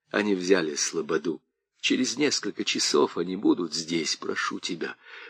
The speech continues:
Умоляю, останься жить ради меня.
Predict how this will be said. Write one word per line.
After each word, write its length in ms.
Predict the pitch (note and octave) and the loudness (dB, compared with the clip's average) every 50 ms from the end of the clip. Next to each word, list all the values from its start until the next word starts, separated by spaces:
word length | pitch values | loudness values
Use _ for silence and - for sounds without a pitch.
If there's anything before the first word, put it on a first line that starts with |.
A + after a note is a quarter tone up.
| - _ | -14 _
Умоляю, 800 | - F#2+ G2 F#2+ F2+ F2 F2 F2 F2 E2+ F2+ F#2 F2 E2+ E2 E2 | -2 0 0 2 2 2 2 4 4 4 4 4 4 4 2 0
останься 960 | D#2+ D#2 - - - - - - F#2+ G#2 G2+ F#2+ F2+ E2+ - - - F2+ F2 | 0 2 2 0 0 0 4 6 6 8 6 6 4 2 2 4 6 6 6
жить 500 | E2+ D#2+ E2+ F2 G2+ G#2+ G#2 F#2+ - - | 6 4 6 8 8 8 8 6 4 2
ради 600 | F#2 E2+ F#2 G2 G#2+ A2 G#2+ G2 F#2 F#2+ G2+ G2 | 4 6 8 8 8 8 6 4 2 0 -2 -2
меня. 560 | F#2+ F#2+ F#2+ F#2 F#2 F#2 F#2 F#2+ G2 F#2+ F#2 | 0 -2 -2 -4 -4 -2 -2 -2 -2 -2 -4